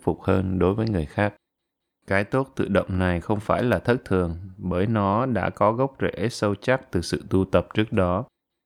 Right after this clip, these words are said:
Đây chính là phương pháp tu tập để từ đó những tâm thiện hữu trợ, Sasankarika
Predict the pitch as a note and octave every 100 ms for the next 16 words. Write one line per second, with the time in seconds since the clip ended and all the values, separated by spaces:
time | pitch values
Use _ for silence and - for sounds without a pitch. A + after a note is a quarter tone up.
0 | - G2 F#2 F2+ - G2 B2+ G2+ G2 F#2+
1 | A2 - A2 G#2+ F#2 E2+ - F#2+ F#2 G2+
2 | F2+ E2+ F2 G2+ C3 G#2 A#2+ A#2 A2 G#2
3 | - F#2 F2+ - G2+ - - _ - -
4 | - G2 - - G#2+ A2 - A2+ G#2+ G#2
5 | - G#2+ G#2